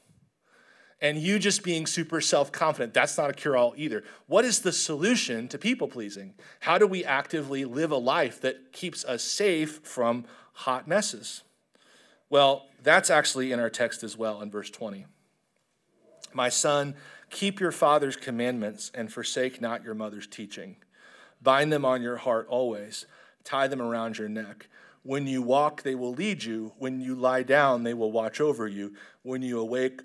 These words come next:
they will talk with you. For the commandment is a lamp, and the teaching a light, and the reproofs of discipline are the way of life."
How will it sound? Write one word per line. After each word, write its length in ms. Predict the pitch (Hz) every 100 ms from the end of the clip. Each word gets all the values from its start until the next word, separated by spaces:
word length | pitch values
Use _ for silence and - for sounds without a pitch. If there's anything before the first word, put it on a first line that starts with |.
| -
they 140 | 127 117
will 140 | 110
talk 340 | - 151 147
with 200 | 135 110
you. 220 | 107 101 101 - _
For 140 | -
the 80 | 120
commandment 600 | - 131 120 127 139 131
is 140 | 135 113
a 80 |
lamp, 460 | 107 110 135 107 98 - _ _
and 200 | 127 123
the 80 | 117
teaching 580 | - 175 160 113 104 -
a 60 | 113
light, 480 | 120 123 107 - - - _
and 120 | 123
the 80 | 113
reproofs 640 | 107 107 - 156 147 -
of 180 | - 110
discipline 680 | 135 131 123 - 107 101 - _ _ _
are 160 | - 113
the 80 | 110
way 500 | 101 113 107 101 101 -
of 200 | 110 104
life." 500 | 107 98 90 -